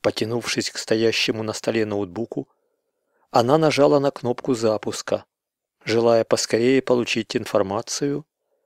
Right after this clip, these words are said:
о текущих лунных сутках и разгадать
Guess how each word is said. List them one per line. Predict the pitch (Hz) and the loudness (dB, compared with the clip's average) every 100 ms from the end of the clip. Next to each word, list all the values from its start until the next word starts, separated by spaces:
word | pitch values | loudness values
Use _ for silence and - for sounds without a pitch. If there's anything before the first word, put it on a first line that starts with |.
| _ _ _ - | _ _ _ 0
о | 131 | 0
текущих | - 156 156 151 - - 151 - | 0 -4 0 0 0 -2 -2 -2
лунных | 131 123 120 123 123 | -2 -2 -4 -8 -8
сутках | - - 95 - - - - - - _ _ _ _ _ _ - | -10 -8 -8 -10 -16 -16 -16 -20 -20 _ _ _ _ _ _ -4
и | 180 | -2
разгадать | 143 135 120 101 101 - - | -2 -4 -6 -6 -10 -12 -20